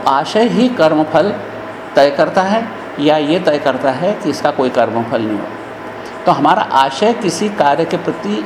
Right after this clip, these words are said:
या उसके पीछे क्या रहा है, कि कार्य का जो प्रकट स्वरूप है वो कर्मफल तय नहीं करता। जैसे युद्ध में तो सब लड़ रहे हैं, सब एक दूसरे को मारने की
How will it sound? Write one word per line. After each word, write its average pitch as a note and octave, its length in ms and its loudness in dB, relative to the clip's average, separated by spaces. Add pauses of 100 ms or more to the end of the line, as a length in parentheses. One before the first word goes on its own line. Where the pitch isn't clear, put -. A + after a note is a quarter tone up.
(140)
या F#3 100 0
उसके F3 300 -2
पीछे E3+ 360 -4
क्या D3+ 300 2
रहा A#2+ 280 0
है, G2+ 140 -6 (560)
कि A3 100 -2
कार्य E3 440 2
का C#3 220 2 (840)
जो G#3 160 4
प्रकट C4 360 2
स्वरूप A#3+ 340 4
है - 140 -6 (2500)
वो A3 120 6
कर्मफल G#3+ 500 4
तय C#3+ 180 2
नहीं A#2 160 2
करता। - 1200 -12
जैसे F#3 240 4
युद्ध G#3 280 2
में A3+ 160 2
तो A#3 100 6
सब G#3+ 180 4
लड़ F#3 140 6
रहे F3+ 180 2
हैं, - 840 -10
सब F#3 220 2
एक F3 160 0
दूसरे F3 280 0
को A3+ 200 2 (580)
मारने D3+ 400 4
की A#3+ 200 2